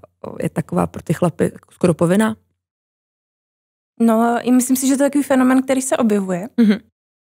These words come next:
Speaker 2: Ale často potom, když už potom ten muž v tom, v té své disciplíně dos-, dosáhne nějakého úspěchu, tak pak naopak to je pro něho jako velká výhoda.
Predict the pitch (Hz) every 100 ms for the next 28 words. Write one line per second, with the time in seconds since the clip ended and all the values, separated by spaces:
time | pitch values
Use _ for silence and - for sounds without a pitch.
0 | _ _ 220 233 233 247 - - 254 -
1 | 262 254 247 262 262 233 233 247 - 254
2 | 247 254 254 254 240 - - 254 247 247
3 | 233 - 262 254 262 247 247 247 247 240
4 | 233 226 202 226 - - 226 214 226 233
5 | 233 233 220 262 277 254 - 190 - -
6 | 214 - 226 226 220 - 220 - 226 220
7 | 226 226 220 226 214 214 226 220 202 220
8 | 175